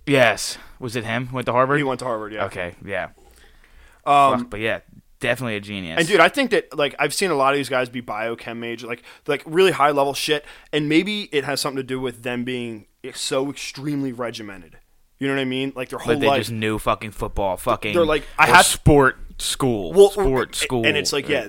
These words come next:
Speaker 2: I need to play football, so this is what I need to do around it to play football.
Speaker 1: Mm-hmm.
Speaker 2: And then they, they fucking get into this shit. Now, I'm sure,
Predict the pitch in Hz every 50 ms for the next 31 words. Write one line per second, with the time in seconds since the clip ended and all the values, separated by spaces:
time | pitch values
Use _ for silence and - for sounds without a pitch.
0 | - - - 131 131 135 139 143 143 135 - 151 135 - 143 131 - 175 170 160
1 | - 139 131 135 - 151 120 135 135 135 139 135 127 127 131 127 127 120 117 123
2 | 127 135 160 156 - 135 120 - 135 120 - - - - 92 82 - - 120 117
3 | 107 110 110 107 104 135 139 131 131 131 127 123 123 - - - 127 127 120 120
4 | 120 110 - - 85 120 120 113 - - 123 113 - 123 117 110 110 110 113 113
5 | 107 104 101 - 104 _ - 127 120 113 117 107 110 107 - - - 135 127 120
6 | 110 98 85 76